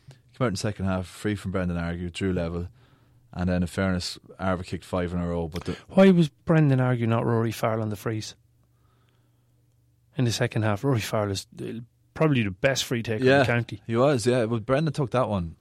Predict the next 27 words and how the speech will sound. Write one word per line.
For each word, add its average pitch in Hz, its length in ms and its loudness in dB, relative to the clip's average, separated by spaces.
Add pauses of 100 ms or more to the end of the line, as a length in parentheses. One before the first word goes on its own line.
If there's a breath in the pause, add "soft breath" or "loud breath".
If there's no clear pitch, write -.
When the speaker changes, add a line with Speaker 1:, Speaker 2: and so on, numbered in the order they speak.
Speaker 1:
Um, 90 400 -2 (180)
don't 113 180 -2
know, 104 320 0
don't 110 180 -4
know. 95 360 -2 (220)
Um, 82 560 -4 (640)
Speaker 2:
Must 123 140 -4
have 92 120 -2
been 101 40 2
Speaker 1:
otherwise, 98 320 0
Speaker 2:
injured - 20 -2
or 92 100 -2
Speaker 1:
yeah, 90 60 -2
Speaker 2:
something. 120 260 -10
Speaker 1:
must 101 200 -6
have 92 80 -6
been 90 160 -2
injured. 87 260 -4 (520 soft breath)
Um, 80 440 -4 (880 soft breath)
it's 104 120 -12
difficult 113 360 0
sometimes 98 340 -4
when 92 80 -4
you're 87 120 -2
at 90 120 -4
the, - 120 -10 (120)
the, 78 140 -12